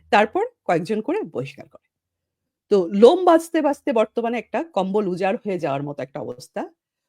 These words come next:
তো কোনোদিন আমার মনে হয় যে দেখা যাবে যে বহিষ্কার করতে, করতে, করতে, করতে এরা একদিন এদের নেতা তারেক জিয়াকেই বহিষ্কার করে দেবে। তো মাথা কাটা মুরগি প্রসঙ্গে মনে পড়ে গেল তারেক জিয়ার কথা।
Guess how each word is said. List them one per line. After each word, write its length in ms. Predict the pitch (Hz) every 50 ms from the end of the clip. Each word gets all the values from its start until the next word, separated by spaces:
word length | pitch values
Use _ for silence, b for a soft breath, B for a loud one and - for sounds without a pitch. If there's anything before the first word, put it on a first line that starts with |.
| _ _ _ -
তো 80 | 220
কোনোদিন 680 | - _ - 262 381 269 330 370 - 269 403 302 302 302 311
আমার 180 | - 202 247 262
মনে 200 | 233 185 202 214
হয় 160 | 208 226 202
যে 100 | 185 202
দেখা 360 | 180 - - - - - 202
যাবে 380 | 175 156 180 165 139 - 311 415 _ b b b b
যে 80 | - 190 - _ -
বহিষ্কার 460 | 196 277 359 339 - - 330 302 294
করতে, 360 | - - 262 262 - - 294
করতে, 300 | 285 - 269 269 - -
করতে, 320 | 320 - 247 247 - - 254
করতে 440 | - 196 190 - - - 320 330 330 B B B B _ -
এরা 300 | - 302 302 392 320 269
একদিন 320 | 247 220 185 277 277 226 - _ _ -
এদের 260 | - 190 190 226 254
নেতা 300 | 226 220 208 208 - 196
তারেক 500 | 226 - 190 269 262 - 330 330 330 -
জিয়াকেই 400 | 240 240 254 226 233 - 262 240
বহিষ্কার 400 | 208 170 165 165 - - - 214
করে 160 | - 165 - -
দেবে। 200 | - - - - _ b b b b b b b b b _ _ _ _ _ _ _ _ _ _
তো 340 | - 262 254 254 247 - - _ _ _ _ _ _ _ _ _ _ _ _ -
মাথা 300 | 208 247 294 320 359 392
কাটা 220 | 392 403 330 392
মুরগি 280 | 349 302 285 240 220 262
প্রসঙ্গে 520 | 254 - 247 - - 240 240 208 214 190
মনে 220 | 202 208 185 180 170
পড়ে 240 | 170 165 160 156 143
গেল 240 | 147 139 147 160
তারেক 300 | 160 - 120 123 131 127
জিয়ার 200 | 151 - - 147
কথা। 360 | - - - - - - -